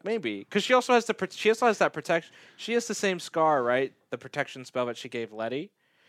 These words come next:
'Cause now, remember, she gives Letty that protection, and she has that invisible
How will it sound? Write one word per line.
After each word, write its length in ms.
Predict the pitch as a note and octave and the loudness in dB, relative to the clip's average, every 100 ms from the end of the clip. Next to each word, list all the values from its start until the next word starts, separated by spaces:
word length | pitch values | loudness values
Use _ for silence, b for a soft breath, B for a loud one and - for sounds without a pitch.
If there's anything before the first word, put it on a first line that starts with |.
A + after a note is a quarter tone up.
| _ _ | _ _
'Cause 140 | - B2+ | -14 -4
now, 120 | C#3 | -4
remember, 260 | C#3+ D3+ D3 | -2 -4 -4
she 160 | - | -6
gives 300 | C3 D3 B2 | -4 -6 -4
Letty 200 | C3 C#3 | -2 0
that 160 | C3 B2 | 0 -4
protection, 480 | B2+ C#3 A#2+ - A#2 | -6 -6 -6 -6 -10
and 140 | A2+ | -10
she 140 | - B2+ | -8 -6
has 160 | A#2 | -6
that 260 | - A#2 - _ _ | -2 -2 -4 _ _
invisible 1040 | D3+ C#3+ - - C#3+ C3 B2+ B2 A#2+ A#2 | -8 -8 -10 -8 -6 -6 -6 -6 -6 -10